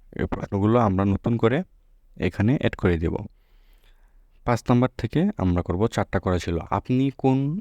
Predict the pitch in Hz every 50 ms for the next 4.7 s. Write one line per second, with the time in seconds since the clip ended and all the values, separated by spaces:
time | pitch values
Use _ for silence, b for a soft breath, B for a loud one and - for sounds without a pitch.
0 | - _ - - - - _ _ _ _ - - - 104 101 98 92 - 92 90
1 | 90 87 87 90 90 - 113 - 127 123 127 127 131 135 123 - - 95 - -
2 | - 98 110 104 107 107 101 101 98 - - 87 82 - - 87 82 80 - -
3 | - - - - _ _ - 127 127 120 - - 104 - - - 107 101 - 98
4 | 98 92 92 87 87 - - 95 92 - - 95 107 123